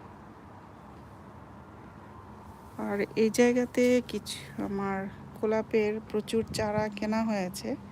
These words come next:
মাটিতে এখনো দেইনি, আস্তে ধীরে দিব।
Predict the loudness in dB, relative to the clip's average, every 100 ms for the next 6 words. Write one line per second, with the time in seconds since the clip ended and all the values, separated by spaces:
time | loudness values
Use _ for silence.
0 | -14 -14 -14 -14 -16 -16 -16 -10 -2 -2
1 | 0 2 4 4 0 -2 0 4 6 6
2 | 8 6 6 0 -16 -18 -18 -18 -16 -16
3 | -16 -16 -16 -12 -8 -2 0 4 6 6
4 | 4 4 4